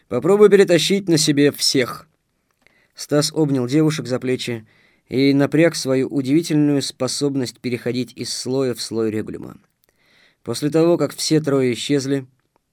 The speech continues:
над холмом сгустилось облачко, приобрело очертания пожилого седого мужчины в белом плаще. Он прошёлся по склону холма, присматриваясь к примятой траве,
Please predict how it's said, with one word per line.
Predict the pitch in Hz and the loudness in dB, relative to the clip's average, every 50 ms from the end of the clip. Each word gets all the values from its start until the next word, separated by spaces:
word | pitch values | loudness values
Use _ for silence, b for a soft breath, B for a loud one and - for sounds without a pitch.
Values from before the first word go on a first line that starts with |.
| _ | _
над | - 127 135 135 | -6 -6 -6 -4
холмом | - - 139 139 139 147 156 151 | -2 0 0 2 2 4 4 2
сгустилось | 131 120 117 135 127 - - 127 127 123 120 - - | 2 0 -2 -4 -6 -4 -6 -4 -4 -4 -4 -6 -4
облачко, | 135 139 143 143 139 139 - - 139 131 127 - _ _ _ _ _ _ _ _ _ _ _ _ _ | -4 -4 -2 -2 -4 -4 -6 -10 -10 -12 -12 -14 _ _ _ _ _ _ _ _ _ _ _ _ _
приобрело | - 117 135 139 139 139 151 156 160 160 | -2 0 0 2 4 4 4 6 6 4
очертания | 151 180 151 143 131 - - 147 147 143 135 131 117 | 4 2 0 -2 -4 -2 -2 0 0 2 0 -2 -2
пожилого | 107 123 113 127 131 131 131 127 120 | -4 -6 -4 -4 -2 -2 -2 -2 -4
седого | 117 - 123 120 123 120 117 | -4 -6 -6 -4 -4 -2 -2
мужчины | 113 117 113 - - 135 139 139 127 113 | -4 -4 -8 -8 -6 -4 -4 -4 -4 -4
в | |
белом | 101 107 110 110 110 104 | -4 -4 -4 -4 -4 -6
плаще. | 95 95 104 - - - - - - _ _ _ _ _ _ _ _ b b b b b b b b b b b | -8 -10 -10 -10 -14 -14 -14 -18 -20 _ _ _ _ _ _ _ _ b b b b b b b b b b b
Он | - 135 151 151 | -2 0 0 2
прошёлся | 165 165 156 156 185 185 170 - 170 | 2 2 2 4 4 2 4 2 0
по | 156 147 139 | -2 -2 -4
склону | - - 156 156 156 147 | -2 0 0 2 2 2
холма, | 139 - 127 123 127 127 131 143 147 147 - _ _ _ | 0 0 -2 -2 0 0 0 -2 -2 -4 -8 _ _ _
присматриваясь | - 117 123 - - 131 131 127 113 127 123 120 117 120 113 - | -8 -8 -6 -6 -6 -6 -6 -4 -4 -4 -4 -2 -2 -4 -4 -6
к | - | -8
примятой | - 110 110 110 110 107 110 104 | -8 -6 -4 -4 -6 -6 -8 -10
траве, | 107 110 104 101 98 98 90 | -8 -6 -6 -4 -6 -6 -8